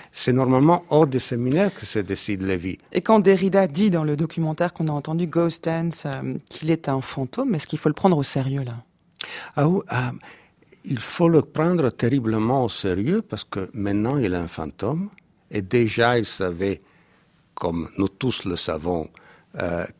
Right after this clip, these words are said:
Speaker 1: qu'il serait devenu un fantôme et cette idée
Speaker 2: Il dit que li-, le fait même d'être à l'image sur
Speaker 1: Oui.
Speaker 2: un écran, d'être filmé,
Speaker 1: Oui.
Speaker 2: fait de lui un fantôme.
Speaker 1: Oui, et en plus, euh, cette dame,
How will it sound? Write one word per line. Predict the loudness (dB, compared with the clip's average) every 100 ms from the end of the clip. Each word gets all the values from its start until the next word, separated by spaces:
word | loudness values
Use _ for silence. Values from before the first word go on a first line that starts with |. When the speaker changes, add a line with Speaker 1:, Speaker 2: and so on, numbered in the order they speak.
| -4
Speaker 1:
qu'il | -2 -2 -4 -6 -6
serait | -2 0 0
devenu | -2 -2 -2
un | -4
fantôme | -4 -6 -4 0 2 2
et | -4
cette | -8 -6
idée | -6 -2 0 2 0 2
Speaker 2:
Il | 4
dit | 6 4
que | 4
li-, | 2 2
le | 0
fait | 2 2
même | 4
d'être | 4 2 0
à |
l'image | 4 6 6 6 2 -4 -10
sur | 0 4
Speaker 1:
Oui. |
Speaker 2:
un | 6 6
écran, | 4 4 2
d'être | 4 0
filmé, | -2 2 4
Speaker 1:
Oui. | 2
Speaker 2:
fait | 0
de | 0
lui | 0 -2
un | -6
fantôme. | -8 -10 -8 2
Speaker 1:
Oui, | 2 2 -2 2
et |
en | 2
plus, | 4 4 4 2 0
euh, | -2 -2 -8
cette | -6 -4 -4 0
dame, | 2 4 2 -2